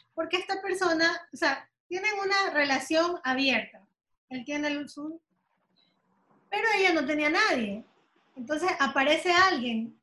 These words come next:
para ella. Él confiado que ella está sola. Y ella aceptando que él estaba con alguien. Al final, ella conoció a alguien y esta otra persona, y le dice, "¿Sabes qué? Chao". Y esta otra persona se siente ofendido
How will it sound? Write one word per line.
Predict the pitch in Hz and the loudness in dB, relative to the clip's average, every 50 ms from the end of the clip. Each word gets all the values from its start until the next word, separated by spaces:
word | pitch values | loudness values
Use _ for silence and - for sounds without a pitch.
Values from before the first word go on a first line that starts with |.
| _ _ _ _ _ _ _ _ | _ _ _ _ _ _ _ _
para | - 247 240 233 254 | -8 -4 -2 0 0
ella. | 254 247 233 214 208 202 202 - _ _ _ _ _ _ _ _ _ _ _ _ _ _ _ _ _ _ _ _ _ | 2 0 0 -2 -4 -10 -14 -18 _ _ _ _ _ _ _ _ _ _ _ _ _ _ _ _ _ _ _ _ _
Él | 285 269 262 262 | -6 -6 -2 0
confiado | 349 359 349 - 349 339 285 269 269 285 330 349 - | 0 0 2 4 4 4 6 4 4 2 0 0 0
que | 330 269 240 | 0 0 0
ella | 233 226 233 | 0 -2 -4
está | 226 - 214 | -6 -8 -10
sola. | - - 349 339 269 233 214 - - _ _ _ _ _ _ _ _ _ _ _ _ _ _ _ 302 | -4 -2 0 0 0 -2 -4 -8 -14 _ _ _ _ _ _ _ _ _ _ _ _ _ _ _ 0
Y | 294 285 | 2 2
ella | 277 285 302 330 | 4 4 2 2
aceptando | 359 359 349 - 320 277 262 262 277 - - | 0 -2 -2 -2 0 0 0 0 -2 -2 -2
que | 320 254 | -2 -2
él | 233 247 | -2 -2
estaba | 240 - 240 226 214 214 - | -4 -4 -6 -6 -6 -6 -4
con | 226 262 | -2 0
alguien. | 311 302 254 220 214 233 - - _ _ _ _ _ _ _ _ _ _ _ _ _ _ _ _ _ _ - | 2 2 0 -2 -6 -10 -14 -20 _ _ _ _ _ _ _ _ _ _ _ _ _ _ _ _ _ _ -4
Al | 311 311 311 | -2 0 0
final, | 359 339 370 427 453 440 359 | 0 0 0 0 0 0 -2
ella | 269 277 285 285 285 | -2 0 0 0 0
conoció | 277 262 294 294 285 330 359 349 | -2 -2 -4 -4 -2 0 2 4
a | 349 339 | 4 4
alguien | 302 294 277 277 311 339 - - _ _ _ _ _ _ _ _ _ _ _ _ _ _ _ _ _ _ _ _ _ _ _ _ | 4 4 2 0 -4 -4 -6 -10 _ _ _ _ _ _ _ _ _ _ _ _ _ _ _ _ _ _ _ _ _ _ _ _
y | 302 302 330 349 | -2 0 2 2
esta | 339 - - 415 392 392 | 2 0 0 0 0 0
otra | 392 403 415 - | 0 -2 -2 -4
persona, | 392 392 370 - 403 370 320 277 285 277 | -2 -4 -4 -2 0 0 0 0 -2 -4
y | 269 277 | -4 -2
le | 294 320 | -2 -2
dice, | 320 320 | -2 0
"¿Sabes | 330 330 339 - | -2 -4 -2 -4
qué? | 330 311 - | -4 -6 -2
Chao". | - 349 320 285 262 254 262 269 - - | 0 2 2 2 2 0 -2 -6 -8 -10
Y | 277 | -12
esta | 277 - 359 | -6 -6 -4
otra | 349 349 311 | -4 -4 -4
persona | 311 254 311 320 339 320 | -4 -4 -2 -2 -2 -2
se | - | -2
siente | 320 294 285 330 | -4 -4 -2 -4
ofendido | 320 - 294 262 247 247 254 320 359 403 403 349 254 247 - | -4 -4 -4 -2 -2 -2 0 0 -2 -2 -2 -4 -6 -6 -10